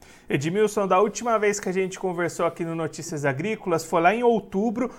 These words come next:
o plantio tava se encerrando aí na região e você destacava boas expectativas pra essa safra.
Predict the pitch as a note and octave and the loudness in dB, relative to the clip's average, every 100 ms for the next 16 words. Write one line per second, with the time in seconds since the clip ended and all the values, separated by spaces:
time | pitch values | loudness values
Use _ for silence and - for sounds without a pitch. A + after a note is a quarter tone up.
0 | - F3+ F#3 G#3+ G#3 A#3 A3 G#3+ G#3 A3 | -6 -4 4 4 4 0 2 4 6 4
1 | - A#3+ - - G3+ E3 A#3 C4+ A#3+ A3+ | 2 -2 0 4 4 4 2 2 2 0
2 | G#3+ F#3+ D3 E3+ A3 - - - F#3+ F#3+ | 2 2 2 4 4 2 -8 -8 0 2
3 | G3+ G3+ - G#3+ A3 G#3+ A3 D#3 F3+ B3 | 4 2 4 4 6 6 4 4 6 8
4 | C#4 B3+ A#3 - A#3+ A#3 B3 A3+ - A3+ | 8 4 2 -4 -6 0 0 0 -2 -2
5 | G#3+ - G#3+ G#3+ - G#3+ - D3+ B2 - | -2 -2 0 2 2 0 4 4 4 2